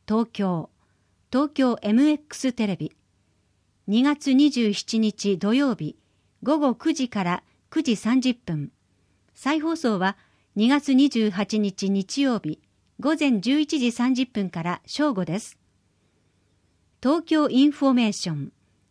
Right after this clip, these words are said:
東京エムエックステレビ。月曜日から金曜日の午前七時十五分から七時二十分です。続いて、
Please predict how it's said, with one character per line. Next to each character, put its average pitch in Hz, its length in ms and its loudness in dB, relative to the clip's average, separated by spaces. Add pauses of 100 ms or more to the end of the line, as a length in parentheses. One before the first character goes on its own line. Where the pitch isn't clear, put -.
(160)
東 302 200 0
京 269 180 2
エ 220 160 -4
ム 240 80 4
エ 294 80 4
ッ 294 60 -2
ク - 160 -18
ス 247 160 -6
テ 226 140 -2
レ 170 80 -6
ビ。 147 180 -10 (840)
月 233 300 -2
曜 302 140 4
日 220 120 0
か 185 140 -4
ら 190 140 -2
金 277 280 4
曜 254 180 4
日 180 120 -2
の 165 220 -4 (380)
午 269 200 0
前 247 220 0
七 320 280 -2
時 233 160 -2
十 294 220 -2
五 254 120 0
分 214 220 -2
か 175 180 -8
ら 175 160 -4 (280)
七 - 300 -4
時 240 120 0
二 196 140 0
十 254 140 0
分 175 260 -6
で 170 140 -4
す。 - 180 -14 (880)
続 240 220 -2
い 254 100 0
て、 - 300 -2